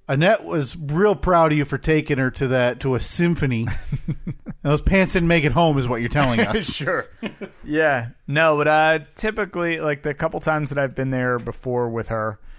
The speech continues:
Speaker 2: uh, 'cause I've gone with her, I've gone with her and her parents.
Speaker 1: Mm-hmm.
Speaker 2: Um, just, like, a pair of dress pants,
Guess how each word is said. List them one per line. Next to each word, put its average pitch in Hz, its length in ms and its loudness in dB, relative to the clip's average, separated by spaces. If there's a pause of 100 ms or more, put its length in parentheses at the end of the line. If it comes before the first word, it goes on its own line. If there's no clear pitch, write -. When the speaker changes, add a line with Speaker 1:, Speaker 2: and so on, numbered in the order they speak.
(480)
Speaker 2:
uh, 101 400 -6
'cause - 140 -12
I've 113 160 -6
gone 117 260 -4
with 107 160 -8
her, 156 260 0
I've 143 120 -4
gone 120 200 -4
with 107 120 -8
her 117 100 -4
and 107 80 -8
her 104 60 -10
parents. 139 840 -4
Speaker 1:
Mm-hmm. 104 300 -2
Speaker 2:
Um, 107 640 -4 (300)
just, - 200 -4
like, 208 160 0
a 170 320 2
pair 190 200 2
of 165 40 -2
dress 151 260 2
pants, 160 500 -2